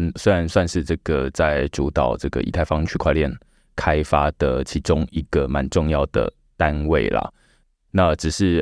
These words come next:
之前新闻也有蛮多报道，就是说，哎，台湾有蛮多人也在这个以太坊基金会里面工作。但是我觉得大家对于这个组织其实还是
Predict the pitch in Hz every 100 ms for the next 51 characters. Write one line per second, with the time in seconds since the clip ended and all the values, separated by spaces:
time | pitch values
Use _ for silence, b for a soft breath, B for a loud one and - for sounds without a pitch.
0 | - - 90 78 - 90 78 71 73 -
1 | 76 71 - 78 - 78 - - 67 67
2 | - 98 - 76 78 78 98 - 78 53
3 | 50 69 73 78 69 - 78 65 69 -
4 | 69 - - 73 - - 67 50 50 -
5 | 87 80 80 80 78 80 92 - 67 67
6 | 69 78 76 73 98 50 - - _ _
7 | _ _ - 135 131 - - - 98 101
8 | 110 117 110 98 92 101 92 82 98 90
9 | - 92 64 - 87 85 73 76 73 73
10 | 80